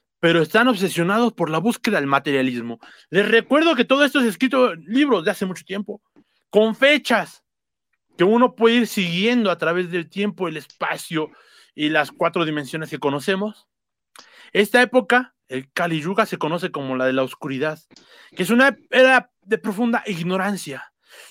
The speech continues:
donde se ha perdido el contacto con el yo interior. Y cito, "La gente ha caído presa de la ilusión y de los actos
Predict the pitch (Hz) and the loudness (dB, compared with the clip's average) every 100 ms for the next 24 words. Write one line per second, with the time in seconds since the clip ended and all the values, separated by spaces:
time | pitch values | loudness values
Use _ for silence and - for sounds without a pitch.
0 | _ 170 190 233 240 277 262 254 180 175 | _ 0 2 0 2 4 6 4 2 0
1 | 220 226 - 156 147 131 185 196 185 135 | 0 0 -2 -4 -4 -2 -2 0 -4 -8
2 | 117 113 107 - _ _ _ _ _ _ | -8 -6 -6 -8 _ _ _ _ _ _
3 | _ - - 156 113 - _ _ _ - | _ -14 -10 -10 -12 -18 _ _ _ -2
4 | 147 - 214 226 233 214 196 196 165 170 | -2 2 0 2 2 2 2 2 0 0
5 | 185 190 143 127 127 127 - 143 143 139 | 0 -2 0 0 0 -2 0 0 0 -6
6 | _ _ _ - _ 151 160 151 180 170 | _ _ _ -20 _ 0 0 2 0 2
7 | 208 - | 0 -2